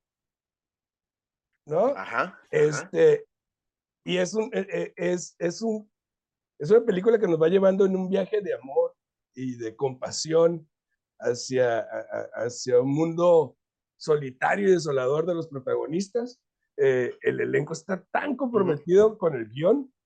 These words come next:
Speaker 1: y el guión está, es tan inteligente que nos presenta personajes con sus virtudes y sus fallas, sus pasiones, y todos, absolutamente todos
Speaker 2: Sí.
Speaker 1: brillan, hasta la viejita que le chulea el speech.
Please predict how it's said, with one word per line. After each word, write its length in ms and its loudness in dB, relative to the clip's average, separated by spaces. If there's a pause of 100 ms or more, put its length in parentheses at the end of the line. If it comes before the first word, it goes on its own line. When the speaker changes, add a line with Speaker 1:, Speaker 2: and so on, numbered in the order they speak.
Speaker 1:
y 100 0
el 160 -6
guión 320 0
está, 380 -4
es 260 -8
tan 220 2
inteligente 760 -2
que 100 -16
nos 140 -18
presenta 380 -10
personajes 520 -6
con 120 -8
sus 180 -16
virtudes 560 -10
y 40 -20
sus 200 -20
fallas, 440 -2 (920)
sus 260 -10
pasiones, 880 2
y 140 -8 (120)
todos, 380 2
absolutamente 840 -6 (100)
todos 320 2
Speaker 2:
Sí. 80 -8
Speaker 1:
brillan, 420 -6 (220)
hasta 400 -4
la 140 0
viejita 580 -8
que 120 -4
le 300 -6 (200)
chulea 360 -2
el 300 -6
speech. 560 -18